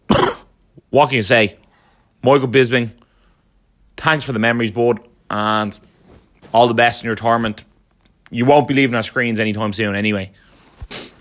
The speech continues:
And that is now gonna lose on to U F C New York or U F C Utica or whatever you wanna call it. Um,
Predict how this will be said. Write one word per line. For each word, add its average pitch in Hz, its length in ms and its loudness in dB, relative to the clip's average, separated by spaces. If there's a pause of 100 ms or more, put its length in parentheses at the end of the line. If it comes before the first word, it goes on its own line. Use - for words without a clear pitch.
(220)
And 123 140 -4
that 156 180 6
is 156 100 -2
now 170 180 0
gonna 151 160 0
lose 139 340 -4
on 131 300 -4
to 123 420 -4
U 135 240 0
F 127 100 2
C 127 200 -2
New 120 100 0
York 117 400 4
or 104 260 0 (440)
U 113 160 -2
F 104 60 -4
C - 140 -4
Utica 113 440 -4
or 107 300 0
whatever 139 380 4
you 127 140 4
wanna 120 240 4
call 104 280 2
it. 95 120 -4 (340)
Um, 117 520 0